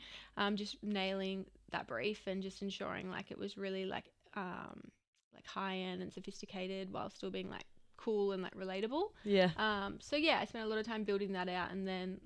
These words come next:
Speaker 1: relaunched the page as Shy Scout.
Speaker 2: That's crazy. What a
Speaker 1: Yeah.
Speaker 2: great story. What were you doing for work? Was your background in marketing?
Speaker 1: Yeah. So, um, I did a Bachelor of Commerce majoring in marketing P R at uni
Speaker 2: Nice.
Speaker 1: and then did, like, heaps of internships just in the industry 'cause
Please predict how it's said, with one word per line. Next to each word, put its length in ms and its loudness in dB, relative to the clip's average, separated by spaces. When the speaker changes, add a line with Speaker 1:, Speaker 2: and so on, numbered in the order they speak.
Speaker 1:
relaunched 600 -4
the 80 -12
page 680 -8
as 180 -8
Shy 240 -8
Scout. 280 -12
Speaker 2:
That's 240 -2
crazy. 540 4
What 200 6
a 40 10
Speaker 1:
Yeah. 20 8
Speaker 2:
great 200 8
story. 240 -2
What 160 8
were 60 8
you 100 8
doing 300 2
for 100 0
work? 260 6
Was 100 4
your 100 8
background 440 8
in 60 8
marketing? 480 6
Speaker 1:
Yeah. 380 8
So, 420 10
um, 420 12
I 60 10
did 160 8
a 60 10
Bachelor 380 6
of 120 0
Commerce 720 4
majoring 340 2
in 80 2
marketing 300 0
P 180 0
R 220 2
at 100 -4
uni 300 6
Speaker 2:
Nice. 180 6
Speaker 1:
and 80 4
then 140 4
did, 240 0
like, 160 -4
heaps 260 0
of 80 0
internships 680 0
just 200 -4
in 60 -4
the 60 -6
industry 420 -2
'cause 340 -10